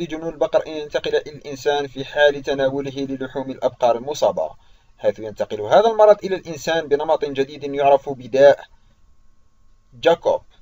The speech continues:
وقد وجد بعض العلماء دلائل ترجح أن هناك ارتباطاً بين المرضين، ولكن قد يكون كل من المرضين مستقلاً عن الآخر.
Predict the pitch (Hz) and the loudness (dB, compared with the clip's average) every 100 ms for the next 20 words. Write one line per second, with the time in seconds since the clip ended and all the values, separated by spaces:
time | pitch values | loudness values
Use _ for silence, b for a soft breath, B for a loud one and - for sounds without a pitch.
0 | _ _ _ _ _ _ _ _ _ - | _ _ _ _ _ _ _ _ _ -8
1 | 113 - 107 98 107 175 220 214 226 208 | -6 -4 -6 -6 -2 0 0 0 2 4
2 | 190 190 165 156 156 165 - 147 165 160 | 2 0 0 0 4 2 4 4 6 4
3 | 147 - 147 147 120 143 143 135 127 147 | 2 0 -2 -2 -12 -10 -8 -8 -8 -8
4 | 151 151 139 143 143 139 139 135 135 135 | -2 -2 0 -2 0 0 0 0 0 0
5 | 117 127 135 131 131 180 202 175 175 151 | 2 0 -4 -2 2 2 0 -6 -4 -2
6 | 139 156 151 143 190 190 180 170 160 151 | -2 -2 -8 -8 -10 -8 -6 -6 -2 2
7 | 143 143 151 143 - 135 131 131 131 131 | 2 2 -6 -10 -8 -6 -4 -6 -6 -4
8 | 131 113 92 - | -2 -2 -4 -10